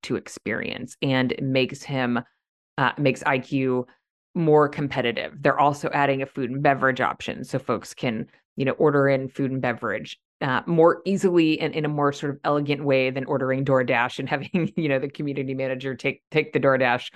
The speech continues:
order when it comes in, which probably most of you do at this point.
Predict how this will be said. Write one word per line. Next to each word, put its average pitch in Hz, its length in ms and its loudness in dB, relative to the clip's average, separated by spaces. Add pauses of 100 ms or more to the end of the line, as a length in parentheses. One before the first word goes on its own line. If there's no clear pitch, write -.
(400)
order 156 280 6
when 135 120 0
it - 120 -6
comes 131 320 -6
in, 120 200 -2
which 131 240 -4
probably 147 420 2
most 139 300 -2
of 127 100 -2
you 131 100 -4
do 131 220 -2
at - 120 -6
this - 180 -10
point. - 360 -6